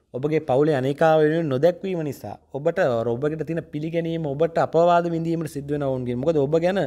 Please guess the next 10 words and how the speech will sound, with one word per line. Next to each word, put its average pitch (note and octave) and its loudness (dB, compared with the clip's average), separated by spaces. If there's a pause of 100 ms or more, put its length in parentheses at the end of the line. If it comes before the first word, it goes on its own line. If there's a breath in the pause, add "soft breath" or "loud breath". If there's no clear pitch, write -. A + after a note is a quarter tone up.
(800 soft breath)
අර B2+ -4 (320)
තිබෙන D#3 -2 (420)
ප්‍රියජනක D#3+ 2
බව, D3 0
ඔබ C3+ -4
ගැන D3+ -2
තියෙන D3+ -2 (600)
අර B2 -8
ඔවුන්ගේ D3 0
තියෙන C#3+ -2